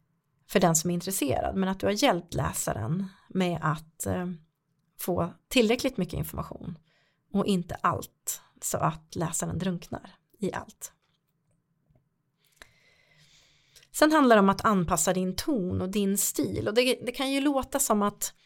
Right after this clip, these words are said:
man ska skriva kort och koncist och korta meningar och så vidare. Men det är naturligtvis så att du behöver anpassa ditt sätt att skriva till din målgrupp.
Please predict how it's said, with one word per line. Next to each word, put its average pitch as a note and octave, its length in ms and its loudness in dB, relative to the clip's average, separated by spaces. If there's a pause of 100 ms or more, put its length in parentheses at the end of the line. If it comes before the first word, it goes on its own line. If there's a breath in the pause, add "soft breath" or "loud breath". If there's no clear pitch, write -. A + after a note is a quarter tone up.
(280 soft breath)
man - 80 -10
ska - 120 -4
skriva D#3 220 0
kort - 560 -6
och - 60 -20
koncist - 680 0
och D#3+ 60 2
korta F3+ 300 0
meningar E3+ 640 2
och - 100 -4
så - 120 -2
vidare. D#3+ 460 -2 (880 loud breath)
Men A3+ 360 4 (1080)
det A3+ 120 6
är A#3+ 40 8
naturligtvis A#3+ 640 2
så E3+ 160 0
att D#3+ 140 -4
du F3 380 -4
behöver - 340 -2
anpassa F3 680 0
ditt D#3+ 180 -6
sätt - 200 -6
att - 100 -10
skriva F#3+ 460 0
till D3+ 300 -6
din F3 160 -4
målgrupp. G#3 720 -2